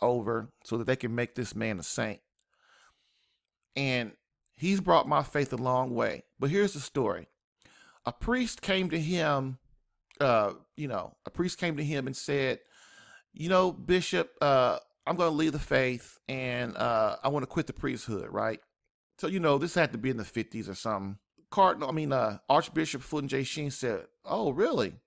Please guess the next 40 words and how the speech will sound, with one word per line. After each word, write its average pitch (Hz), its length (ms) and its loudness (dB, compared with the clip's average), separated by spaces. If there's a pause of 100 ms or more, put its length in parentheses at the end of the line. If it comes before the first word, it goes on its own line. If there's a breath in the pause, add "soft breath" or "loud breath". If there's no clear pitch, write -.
(1300)
He 147 120 -6
said, 139 260 -2
"You 120 100 -4
do?" 190 380 0
He 185 140 0
said, 170 280 -2
"Yeah, 190 600 2
I, 160 60 0
I 180 40 0
just, - 480 -6
you 160 100 -8
know, 139 200 0
it's 151 120 -4
just 147 180 -4
something 165 240 -4
I 147 100 4
gotta 135 220 2
get 127 180 -4
away 120 260 0
from." 113 460 -2
And 92 240 -8 (260)
so - 340 -4 (640 soft breath)
the 143 60 -6
first 220 300 2
question 185 600 0 (320)
the 127 120 -2
Archbishop 147 520 0
asked 135 300 0
him 135 240 -6
was, 113 500 -2 (1300)
"When 170 160 -2
did 180 100 -4
you 170 80 -2
stop 147 340 4
praying?" 117 440 -2 (100)
And 123 100 -8
the 123 40 -8
priest 165 400 -4
told 156 260 4
him, 135 220 -2